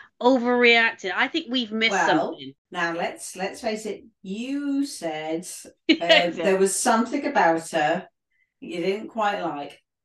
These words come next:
Speaker 2: I've genuinely had a similar reaction to her.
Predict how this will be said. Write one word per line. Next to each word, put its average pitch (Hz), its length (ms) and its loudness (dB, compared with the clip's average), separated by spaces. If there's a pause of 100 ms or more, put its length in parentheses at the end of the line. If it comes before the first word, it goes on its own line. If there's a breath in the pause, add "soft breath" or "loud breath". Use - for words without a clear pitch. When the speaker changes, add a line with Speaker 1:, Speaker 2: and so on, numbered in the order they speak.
(220)
Speaker 2:
I've 220 340 -2 (380)
genuinely 165 1080 -4 (300)
had 180 200 -6
a 165 40 -6
similar 185 720 -4
reaction 160 800 -8 (200)
to 143 340 -4
her. 135 400 -6